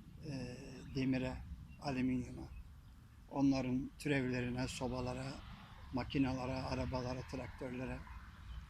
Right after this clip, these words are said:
el arabalarına, benzinli, mazotlu, gazlı motorlara, elektrikli motorlara,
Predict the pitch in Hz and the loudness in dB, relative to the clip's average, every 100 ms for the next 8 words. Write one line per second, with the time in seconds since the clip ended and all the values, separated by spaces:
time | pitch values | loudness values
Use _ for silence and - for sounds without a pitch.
0 | - - - - - - - 131 135 127 | -10 -12 -12 -14 -14 -10 -2 2 2 2
1 | 123 127 123 123 123 135 127 127 123 139 | 2 0 0 0 0 -2 0 2 2 4
2 | 123 127 123 123 123 123 - 120 123 123 | 4 4 2 0 -2 -6 -4 0 0 2
3 | 127 123 117 139 123 131 151 127 120 127 | 2 0 0 -4 -4 -4 -2 -2 -2 -4
4 | 120 - 131 127 - 143 123 127 | -8 -2 -2 -2 -6 -4 -4 -4